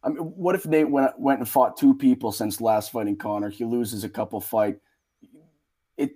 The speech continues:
the fight between him and Conor is sort of irrelevant at that point. Nate Diaz is on a losing streak.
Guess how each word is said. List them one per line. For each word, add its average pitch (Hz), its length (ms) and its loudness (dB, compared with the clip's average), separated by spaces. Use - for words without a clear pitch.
the 254 100 2
fight 160 300 2
between 143 260 2
him 135 120 4
and 120 80 -2
Conor 139 240 -2
is 110 80 -8
sort 123 160 -2
of 104 80 -8
irrelevant 107 440 -2
at 82 100 -10
that 78 220 -6
point. 85 220 -8
Nate 120 200 0
Diaz 120 260 0
is 113 120 -4
on 107 140 0
a 104 40 -2
losing 113 440 -2
streak. 107 480 -2